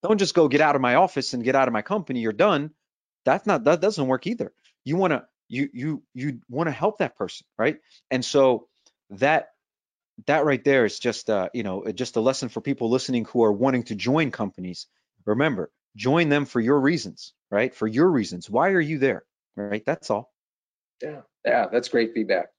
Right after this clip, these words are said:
Speaker 2: Great, great, uh, great insight there. So, uh, you guys, I think, are in the, kind of in this position right now, it seems like, at least from my perspective, you know, you are starting to make that transition from that upstart, you know, disruptor to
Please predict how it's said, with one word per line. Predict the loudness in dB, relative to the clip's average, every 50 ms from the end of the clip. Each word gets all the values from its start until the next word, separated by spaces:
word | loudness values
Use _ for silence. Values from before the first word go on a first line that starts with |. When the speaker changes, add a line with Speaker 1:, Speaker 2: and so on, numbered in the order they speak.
| _
Speaker 2:
Great, | 0 2 2 2 2 -2 -8 -14
great, | -12 -8 -6 -6 -6 -8 -6 -2
uh, | -2 0 0 -2 -4 -8 _ _ _ _ _ _ _ _
great | -2 0 2
insight | 2 0 0 0 -2 -2 0
there. | 0 0 0 0
So, | 2 4 6 8 8 6 4 2 -4
uh, | -14 -16 -18 -18 _ -20 _ _
you | -4 -2 2
guys, | 4 4 4 4 4
I | 2 2
think, | 2 0 0 2
are | 2
in | 2 2 0
the, | -2 -4
kind | -4 -4 -4 -2
of | -2
in | -2 -2
this | -4 -4 -8 -10
position | -18 -8 -8 -6 -6 -6 -10 -12
right | -10 -10 -10 -10
now, | -8 -8 -8 -8 -10
it | -12
seems | -14 -16 -16 -14 -14
like, | -16 -16 -16 -14 -14
at | -10 -6
least | -4 -6 -6 -6
from | -8 -8
my | -8 -8
perspective, | -10 -12 -20 -8 -8 -8 -8 -8 -14 -18 -18
you | -20 -20
know, | -20 -20 _ _ _ _ _ _ _ _ _
you | 4 6
are | 6 6
starting | 4 4 4 4 4 4 0
to | 0
make | 2 2 2 4 4
that | 2 2 2 -4
transition | 0 0 0 2 4 2 2 2 2 -4 -8 -6
from | -2 -2 -2 0 0
that | -2 -4 -4 -2 -4
upstart, | -6 -4 -4 -8 0 4 4 6 6 4 2 -2 -8 _ _
you | -8 -6
know, | -6 -4 -6 -6 -4 -6 -6 -8 -10 _ _ _
disruptor | -4 -4 -4 0 2 2 2 2 0 0 -2 -2 -2 -4 -4
to | 0 0 2 2 2 0 -2